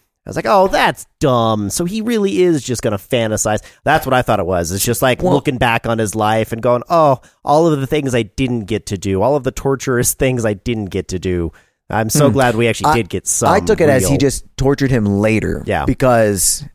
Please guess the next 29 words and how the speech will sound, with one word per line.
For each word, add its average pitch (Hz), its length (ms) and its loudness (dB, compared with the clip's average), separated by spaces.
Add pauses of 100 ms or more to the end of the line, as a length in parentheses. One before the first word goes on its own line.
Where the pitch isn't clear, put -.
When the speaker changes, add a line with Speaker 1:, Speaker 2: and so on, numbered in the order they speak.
(100)
Speaker 2:
I 123 100 2
mean, 120 180 2
it's 117 140 -2
not, 127 200 -2
definitely 143 320 2
that 107 220 2
wouldn't 110 160 0
be 107 100 2
the 92 240 -2
only 107 280 2
time 101 300 0
that 90 200 0
guys 92 280 0
try 98 140 -2
to 80 140 -6 (400)
steal. 113 560 2 (160)
Speaker 1:
Y-, 151 140 -4
exactly. 156 640 0
Speaker 2:
So 139 80 4
Speaker 1:
Like, 117 140 4
there's 117 220 2
no 139 140 0
Speaker 2:
I 156 120 4
just 160 160 2
Speaker 1:
way. 160 100 0
Speaker 2:
took - 60 -4
that 123 180 2
as, 110 200 2
like, 101 400 0